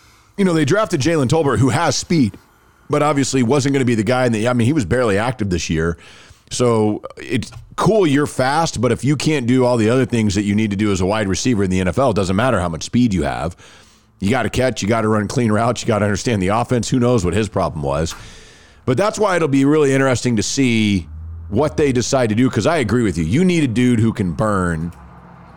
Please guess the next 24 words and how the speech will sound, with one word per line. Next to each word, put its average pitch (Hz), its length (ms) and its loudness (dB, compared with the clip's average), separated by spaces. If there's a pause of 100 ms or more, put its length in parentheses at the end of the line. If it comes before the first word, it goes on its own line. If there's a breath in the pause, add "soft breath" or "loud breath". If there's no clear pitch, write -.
(220)
who 123 100 0
can 113 160 -4
fly 131 320 0
down 117 240 0
the 98 60 -2
field, 95 480 0
and 117 120 2
there'll 185 140 2
be 190 200 0
some 139 200 0
speed 147 320 0
options 117 400 0
at 120 100 0
wide 117 240 0
receiver 120 420 0
where 101 140 2
they're 113 140 0
drafting 113 440 -2
in 98 60 2
the 90 80 -2
first 104 260 -2
round 120 300 0
this 73 160 -6
year. 71 260 -6